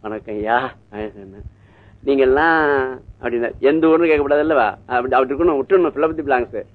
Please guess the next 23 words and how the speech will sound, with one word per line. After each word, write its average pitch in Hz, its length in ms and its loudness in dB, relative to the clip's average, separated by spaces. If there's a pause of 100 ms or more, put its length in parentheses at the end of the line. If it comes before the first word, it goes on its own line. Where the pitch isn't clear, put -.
(440)
"நீங்க 139 180 2
எல்லாம்" 147 560 0
அப்படின்னார். 117 300 -8 (400)
அடியாங்கெல்லாம் 110 560 -4
வேலூர் 117 340 0
பக்கம், 123 280 -6
ஆற்காடு 117 380 -2
பக்கம், 113 380 -10 (340)
ரத்னகிரியில 123 540 -2
இருந்து 131 380 -4
குருமூர்த்தியுடைய 131 560 -4
அருளாசியோடு 110 720 -4
வர்றோம்னார். 98 340 -20 (260)
"அப்படியா, 135 680 -8 (260)
சுவாமி 117 280 -4
நலமா 110 260 -8
இருக்காங்களா?" 113 680 -6 (180)
அப்படின்னார். 104 320 -14 (140)
"நலமா - 260 -20 (1400)
இருக்காங்க." 110 340 -4 (960)
"இங்க 170 240 4
இப்பதான் 156 400 2
வர்றீங்களா 139 380 2